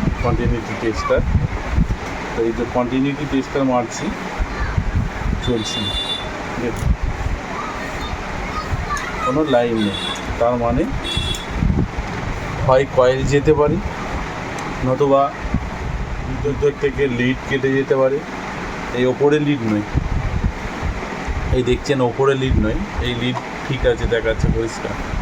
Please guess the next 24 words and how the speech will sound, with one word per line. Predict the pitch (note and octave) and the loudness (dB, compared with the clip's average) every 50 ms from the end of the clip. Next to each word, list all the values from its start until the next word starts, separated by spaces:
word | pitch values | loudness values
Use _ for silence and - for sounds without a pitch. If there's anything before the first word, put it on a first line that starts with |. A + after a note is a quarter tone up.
| - - - - - - - - - - - - - - - - - - - | -4 -4 -2 -2 -2 -2 -2 0 0 0 2 2 2 2 0 0 -2 -4 -4
কিন্তু | A#2 - - - - F3 G#3 - - - - - - - - - - - C3 | -2 -2 -2 0 0 -2 -2 -4 -6 -8 -8 -6 -6 -6 -4 -4 -2 0 2
এর | C3+ C3+ C3 A#2 A#2 | 2 2 2 0 2
গোড়ায় | B2 C3 C#3 D3 D3+ D3+ C3+ | 4 4 6 6 4 4 2
কেটে | - - B2 A#2 A2 | 2 0 0 0 -2
যেতে | G#2 - G#2 G2+ | -2 -2 -2 -2
পারে, | G2+ F#2+ F#2 - - - - - - - - - - - - | -2 -2 -4 -6 -8 -8 -8 -8 -6 -4 -2 0 2 4 4
এর | - - - | 4 4 4
গোড়াতেও | C#3 A#2+ A#2+ B2 A#2 C#3+ C#3+ C3 - | 4 4 4 4 2 2 0 0 0
কেটে | A#2 G#2 G#2+ G#2 | 0 0 0 0
যেতে | G2+ G2 G2+ G2 | 0 -2 -2 -4
পারে। | G2 F#2+ - - - - - - - - - - - - - - - - - - - - - - - - - - - - A#2 | -2 -2 -2 -2 0 0 2 2 2 0 0 -2 -4 -4 -6 -6 -6 -6 -8 -8 -8 -8 -8 -8 -8 -8 -8 -8 -4 -2 -2
এর | A2+ G#2+ G#2 | -2 -2 0
গোড়ায় | A2+ A#2+ A#2 B2 B2 B2 A#2 A#2 | 0 2 4 4 4 4 4 4
যে | B2+ A#2 A2 | 4 4 4
আটা | A#2 A2+ C3 B2+ B2 A#2 - | 4 4 4 4 4 4 4
দেওয়া | B2 A#2 A#2 A#2 A#2+ B2 | 4 6 6 6 6 4
আছে, | A#2+ A#2 - E3 - - - - - - - - - - - - - | 2 2 -2 -2 -2 -2 -2 -2 -2 -4 -2 -2 -2 -4 -2 -2 -2
সেই | - A2+ A#2 A2 G#2 G#2 | 0 2 4 4 4 2
আটা | G#2 A2+ A2+ A2+ A#2 A2+ G#2+ - - - - - - - - - - - - - - - - A2 | 2 4 4 4 4 2 0 -4 -6 -8 -8 -6 -4 -2 -2 -2 -2 -2 -4 -6 -4 -4 -2 0
গোড়াতেও | G#2+ A2+ A2+ A2 A2 - B2+ B2+ B2 | 2 4 4 4 2 2 2 2 2
হয়তো | A#2+ A2+ A2 - D3 E3 - - - - - | 2 2 2 2 0 -2 -2 -4 -4 -4 -2
ছিঁড়ে | - - - C#3 C3 C3 A#2 A#2 | -2 0 0 2 2 4 2 2
যেতে | A2 G#2+ A2 G#2 | 2 2 2 0
পারে। | G#2 G2 F#2+ | 0 0 -2